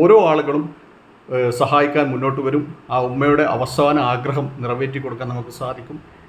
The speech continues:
ഇൻഷാ അള്ളാ നമുക്ക് ഒരുമിച്ച് നിൽക്കാം. പ്രവാസിക്കൊരു ബുദ്ധിമുട്ട് വന്നാൽ കൈകോർക്കേണ്ടത് നമ്മൾ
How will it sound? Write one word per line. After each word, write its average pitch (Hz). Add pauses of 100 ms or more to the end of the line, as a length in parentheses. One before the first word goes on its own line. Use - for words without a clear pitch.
ഇൻഷാ 165
അള്ളാ 151
നമുക്ക് 139
ഒരുമിച്ച് 147
നിൽക്കാം. 139 (380)
പ്രവാസിക്കൊരു 185
ബുദ്ധിമുട്ട് 139
വന്നാൽ 117 (400)
കൈകോർക്കേണ്ടത് 120
നമ്മൾ 113